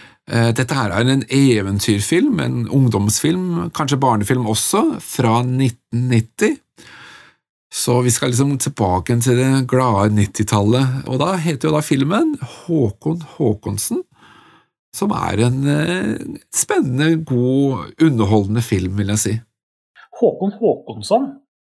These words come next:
Speaker 1: Ja.
Speaker 2: Det er, det er jo en f-, film som jeg, eh, muligens har sett en gang for lenge, lenge, lenge siden.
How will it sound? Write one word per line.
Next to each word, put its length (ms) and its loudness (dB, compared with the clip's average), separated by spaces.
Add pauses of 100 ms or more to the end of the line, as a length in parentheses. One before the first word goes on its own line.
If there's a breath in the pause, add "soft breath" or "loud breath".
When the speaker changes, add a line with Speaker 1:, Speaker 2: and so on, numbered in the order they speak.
(640)
Speaker 1:
Ja. 180 2
Speaker 2:
Det 160 2 (180)
er, 300 2 (500)
det 200 2
er 200 2
jo 120 -2
en 100 -6
f-, 720 -12
film 320 -2
som 260 -6
jeg, 460 -2 (840 loud breath)
eh, 380 -6
muligens 720 -2
har 140 -18
sett 600 -8
en 160 -4
gang 260 2
for 140 -4
lenge, 480 -2
lenge, 400 -8
lenge 560 -4
siden. 480 -6